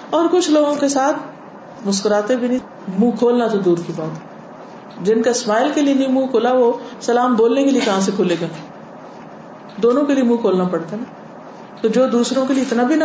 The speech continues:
کر سکے کہ منہ ہی کھول دے، اور کیا کریں گے؟ باقی مدد خدمت تو بہت دور ہو جاتی ہے پھر۔ تو اس لیے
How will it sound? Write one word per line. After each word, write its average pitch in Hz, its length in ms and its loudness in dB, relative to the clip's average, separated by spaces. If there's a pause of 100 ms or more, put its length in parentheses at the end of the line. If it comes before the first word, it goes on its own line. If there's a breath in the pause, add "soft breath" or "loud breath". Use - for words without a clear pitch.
کر 269 120 2
سکے 269 240 0
کہ 302 100 -2
منہ 277 160 2
ہی 330 80 2
کھول 247 280 2
دے، 302 60 0 (920)
اور 247 280 0
کیا 233 120 2
کریں 165 280 -2
گے؟ 165 60 -8 (960)
باقی 214 280 0
مدد 208 340 0
خدمت 190 320 0
تو 214 120 0
بہت 190 200 2
دور 196 160 4
ہو 180 80 4
جاتی 160 320 -2
ہے 160 120 -4
پھر۔ 151 80 -8 (960)
تو - 120 -14
اس 202 160 -6
لیے 208 300 0